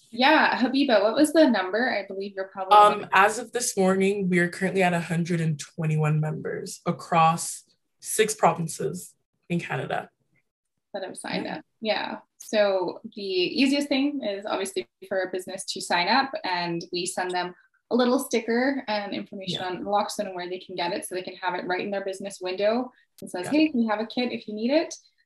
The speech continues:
Speaker 1: Um, but our goal is to just get as many people educated on what's happening, especially the business community, and get naloxone kits in hands and help the conversation move in a better direction.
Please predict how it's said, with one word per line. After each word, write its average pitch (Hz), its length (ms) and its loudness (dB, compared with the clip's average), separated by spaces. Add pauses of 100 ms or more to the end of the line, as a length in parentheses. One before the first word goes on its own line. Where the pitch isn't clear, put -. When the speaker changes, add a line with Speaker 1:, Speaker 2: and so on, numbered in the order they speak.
(120)
Speaker 1:
Um, 190 200 0
but 196 80 -2
our 202 160 0
goal 220 260 2
is 214 220 -6 (120)
to 202 460 -8
just - 220 -8
get 190 180 0
as 208 180 -6
many 196 280 -8
people 196 280 -6
educated 190 460 -8
on 190 160 -10
what's - 200 -14 (180)
happening, 202 380 -8
especially 196 480 -8
the - 60 -10
business 214 340 -10
community, 233 520 -4 (340)
and 180 440 -4 (120)
get 190 240 -2
naloxone 196 480 -2
kits 233 200 -4
in 220 80 -4
hands 220 540 0
and 185 240 -8 (120)
help 185 260 -8 (440)
the 190 80 -2
conversation 180 680 -6
move 165 200 -6
in - 160 -10
a 175 60 -10
better - 240 -8
direction. - 560 -12